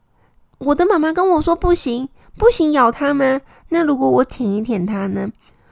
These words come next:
不行丢它呢？那我如果只是轻轻的推它呢？到底可以或是不可以呢？总之啊，嘴巴探索是孩子在探索这个环境跟自身的关系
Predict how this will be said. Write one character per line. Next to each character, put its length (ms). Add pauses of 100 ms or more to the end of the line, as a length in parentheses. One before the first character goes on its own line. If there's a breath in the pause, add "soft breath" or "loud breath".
(200 soft breath)
不 140
行 200
丢 200
它 260
呢？ 300 (340 soft breath)
那 160
我 160
如 160
果 320 (720 soft breath)
只 240
是 140
轻 200
轻 160
的 120
推 180
它 220
呢？ 240 (200)
到 160
底 120
可 280
以 140
或 220
是 100
不 160
可 240
以 220
呢？ 160 (720 loud breath)
总 200
之 240
啊， 240 (240 soft breath)
嘴 140
巴 180
探 300
索 220
是 100
孩 380
子 80
在 120
探 240
索 200
这 100
个 140
环 320
境 180
跟 160
自 160
身 160
的 80
关 220
系 240